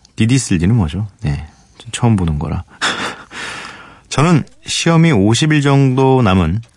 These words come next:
임용고시생이에요. 오늘 티오가 나올 건데 제발 많이 나왔으면 좋겠어요.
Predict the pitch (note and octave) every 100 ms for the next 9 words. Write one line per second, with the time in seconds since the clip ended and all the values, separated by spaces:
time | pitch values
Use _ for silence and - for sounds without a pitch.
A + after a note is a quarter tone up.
0 | _ G2 A#2 C#3 B2+ F#2+ F#2+ G2 F2 D2
1 | C2+ - _ _ _ - - - - -
2 | - A2 B2+ B2+ - - D3 C#3+ A2+ F#2+
3 | G2 G2 E2 D2+ A2+ C#3 - E2+ G2 G2
4 | - - _ _ _ D#2+ E2+ A2 B2 E2+
5 | D#2+ - D2 - - - -